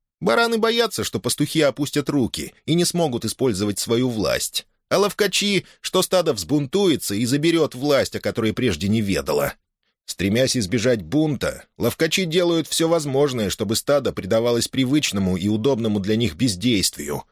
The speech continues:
поскольку охота на волков — дело пастуха. Тогда они выбирают жертву попроще, которая не ущемляет их интересов, но в то же время удовлетворяет нездоровое любопытство овец. Почтенный нотариус — идеальная приманка.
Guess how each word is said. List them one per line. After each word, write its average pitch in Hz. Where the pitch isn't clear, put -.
поскольку 185
охота 175
на 160
волков — 165
дело 120
пастуха. 90
Тогда 196
они 214
выбирают 196
жертву 185
попроще, 185
которая 127
не 131
ущемляет 135
их 127
интересов, 143
но 131
в -
то 135
же 123
время 127
удовлетворяет 113
нездоровое 104
любопытство 101
овец. 78
Почтенный 139
нотариус — 127
идеальная 117
приманка. 117